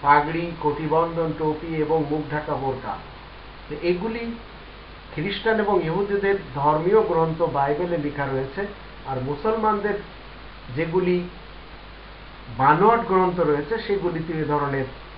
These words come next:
পোশাকের কথা আমরা দেখতে পাই। এখন যারা এই সব পোশাকের কথা বলছেন তাদের চিন্তা করা উচিত এই কুর্তা পরার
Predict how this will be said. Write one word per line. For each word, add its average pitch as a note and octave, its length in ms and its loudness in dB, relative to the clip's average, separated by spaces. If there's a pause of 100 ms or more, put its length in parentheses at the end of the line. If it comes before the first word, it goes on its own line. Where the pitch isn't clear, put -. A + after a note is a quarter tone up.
(560)
পোশাকের D3+ 520 -2 (340)
কথা D3 260 0
আমরা B2+ 220 2
দেখতে C3+ 340 -4
পাই। G#2 200 -8 (2250)
এখন A3+ 320 6
যারা F#3 440 8 (800)
এই G#3 180 2
সব G#3 260 0
পোশাকের F#3+ 480 0
কথা E3 240 2
বলছেন D#3 400 0 (540)
তাদের D3+ 280 0 (100)
চিন্তা G#3 280 2
করা F3 260 2
উচিত E3 360 2 (1160)
এই D#3+ 280 0 (760)
কুর্তা G#3 460 6
পরার F3+ 380 8